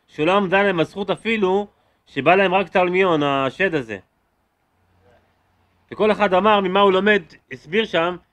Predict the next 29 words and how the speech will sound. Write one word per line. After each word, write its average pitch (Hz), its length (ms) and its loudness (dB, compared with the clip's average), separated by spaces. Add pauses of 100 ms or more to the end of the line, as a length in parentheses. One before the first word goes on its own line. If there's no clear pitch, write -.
(240)
מ-, 131 60 -10
הרב 131 280 -6
הגיע? 170 240 -10 (140)
ממה 147 260 -8
לומ-, 160 320 -6
ממה 151 220 -6
לומדים 175 520 -4 (520)
ש-, - 120 -16
ש-, 139 520 -8
שדם 156 300 -4
השרץ 170 340 -10
מטמא 147 340 -8
כבשרו. 117 460 -12 (2750)
ולכן 135 300 -4
אמר 202 180 2
המדרש, 180 380 0
למשל 180 220 -4
מדרש 175 320 -6
יפה, 170 160 -8
"יפה 170 320 -2
שירתן 170 420 -6
של 156 160 -6
עבדי 147 260 -2
אבות", 156 240 -2
היינו 160 200 -2
בזה 143 200 -6
יפה 185 260 -2
שירתן 156 460 -6
וכוחתם, 143 560 -6